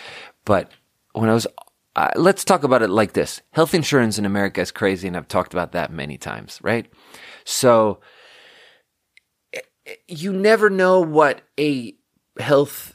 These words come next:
care procedure is going to cost until nine months after you have the procedure. The whole system is broken, right?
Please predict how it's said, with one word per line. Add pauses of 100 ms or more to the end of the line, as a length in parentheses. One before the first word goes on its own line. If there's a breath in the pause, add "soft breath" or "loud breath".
(120)
care
procedure
is
going
to
cost
until
nine
months
after
you
have
the
procedure.
The
whole
system
is
broken,
right?